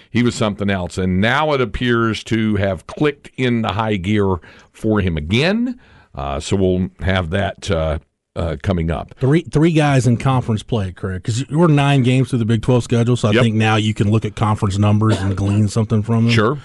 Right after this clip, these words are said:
Speaker 2: You got Garrett Gilmette hitting three sixty-seven with an O P S of over one point three. He's one three five three on the O P S.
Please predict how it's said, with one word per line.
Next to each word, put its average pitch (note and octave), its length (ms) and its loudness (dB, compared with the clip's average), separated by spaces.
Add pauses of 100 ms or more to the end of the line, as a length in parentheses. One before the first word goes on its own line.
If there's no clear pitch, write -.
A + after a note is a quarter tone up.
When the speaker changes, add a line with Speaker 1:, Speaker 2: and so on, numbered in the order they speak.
(1000)
Speaker 2:
You C3+ 100 4
got A#2 160 0
Garrett C3+ 320 2
Gilmette B2 420 2
hitting A2+ 220 2
three B2+ 260 0
sixty-seven A2 920 -2
with A2 140 0
an A#2 80 4
O B2 100 4
P A#2 260 0
S A#2 220 0
of G2 140 0
over A2 280 0
one G#2+ 260 2
point G#2+ 340 -4
three. G2+ 260 -2
He's F#2+ 220 -6
one A2 240 2
three A2+ 260 0
five G#2+ 340 0
three G#2+ 200 -4
on G2+ 80 -2
the G2 100 -2
O G2+ 80 -2
P G2 260 -4
S. F2+ 360 -6